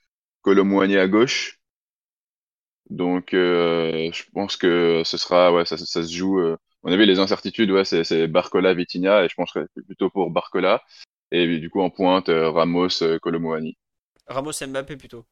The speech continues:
Speaker 1: Non, enfin, je veux dire, là, là, là, en,
Speaker 2: Ah oui.
Speaker 1: en termes d'incertitude, mais du coup, ça se jouerait, une place qui se jouerait entre les deux. Mais donc, oui, Mbappé, évidemment, euh, titulaire, et, euh, et je pense que Ramos, euh, l'accompagnera aussi.
Speaker 2: D'accord. Euh...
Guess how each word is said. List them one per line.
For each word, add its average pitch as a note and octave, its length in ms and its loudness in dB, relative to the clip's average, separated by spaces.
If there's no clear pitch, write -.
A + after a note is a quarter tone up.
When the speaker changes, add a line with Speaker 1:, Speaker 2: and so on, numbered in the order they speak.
Speaker 1:
Non, A2 100 4
enfin, G#2+ 160 2
je G2+ 40 2
veux G#2 60 6
dire, G2 200 6
là, G2 140 4
là, G2+ 220 2
là, F#2 100 2
en, F2+ 140 2
Speaker 2:
Ah F#2+ 100 4
oui. G#2 100 -2
Speaker 1:
en G2 120 2
termes G2+ 160 2
d'incertitude, G2+ 480 -2
mais F2+ 100 -4
du F#2 100 -8
coup, G#2 80 -8
ça G2+ 100 0
se G2 40 2
jouerait, G2+ 300 0
une G2 120 -4
place G#2+ 220 0
qui G#2 80 -6
se F2+ 60 -6
jouerait G2 180 0
entre G2 160 -2
les F#2+ 100 2
deux. F2+ 140 -4
Mais F#2 140 2
donc, G2 140 0
oui, A2+ 100 6
Mbappé, F2+ 320 4
évidemment, F2+ 460 2
euh, E2+ 100 -4
titulaire, G#2 500 2
et, F#2 120 4
euh, E2 320 0
et F2 80 -4
je - 160 -8
pense G2+ 200 0
que F#2 60 -4
Ramos, F2+ 420 0
euh, E2 300 0
l'accompagnera F2 560 -2
aussi. E2+ 260 -8
Speaker 2:
D'accord. C3+ 460 -6
Euh... D3 720 -2